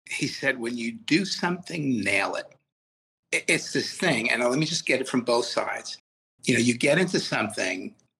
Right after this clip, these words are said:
and maybe you don't have all the information or whatever, but it's a, something that you've been asked to look at or do. And if you can just nail that thing,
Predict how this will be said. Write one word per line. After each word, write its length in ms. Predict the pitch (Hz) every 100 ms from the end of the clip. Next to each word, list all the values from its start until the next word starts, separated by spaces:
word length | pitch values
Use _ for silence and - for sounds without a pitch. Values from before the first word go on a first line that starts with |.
| _ -
and 320 | 117 117 110
maybe 300 | 113 127 151
you 60 |
don't 80 | 135
have 140 | 143 127
all 120 | 123
the 80 | 120
information 580 | - 151 170 165 151
or 60 | 131
whatever, 380 | 123 117 117 107
but 160 | 107 110
it's 140 | -
a, 120 | 135 -
something 380 | - 196 208 135
that 140 | 127
you've 120 | 117 113
been 160 | 104 127
asked 220 | 127 -
to 60 | 104
look 280 | 123 160 107
at 220 | 87 - -
or 100 | 110
do. 260 | - 123 - _ _ _ _ _ _ _
And 100 | 135
if 80 | 113
you 80 | 95
can 120 | 208
just 220 | 196 -
nail 460 | 110 104 110 131 -
that 300 | - - -
thing, 320 | - - -